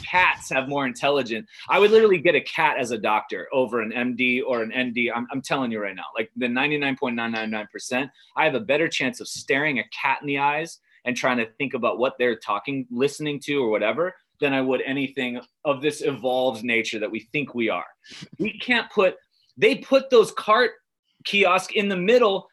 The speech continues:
because nobody wanted to walk it up. Now we don't walk it up. And that's the thing. You keep changing the standards for America,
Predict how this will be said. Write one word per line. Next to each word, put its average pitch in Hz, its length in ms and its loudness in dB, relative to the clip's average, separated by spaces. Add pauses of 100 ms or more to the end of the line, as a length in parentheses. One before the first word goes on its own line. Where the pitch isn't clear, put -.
(120)
because 214 260 4
nobody 240 320 2
wanted 226 240 4
to 214 80 6
walk 202 260 4
it 214 100 4
up. 262 280 2 (300)
Now 247 180 4
we 269 100 6
don't 214 160 4
walk 208 260 6
it 226 60 6
up. 262 160 2
And 190 100 0
that's 233 220 0
the 196 120 2
thing. 208 320 0
You 214 100 0
keep 247 220 0
changing 226 400 0
the 165 60 -4
standards 156 580 0
for 135 140 0
America, 120 440 -2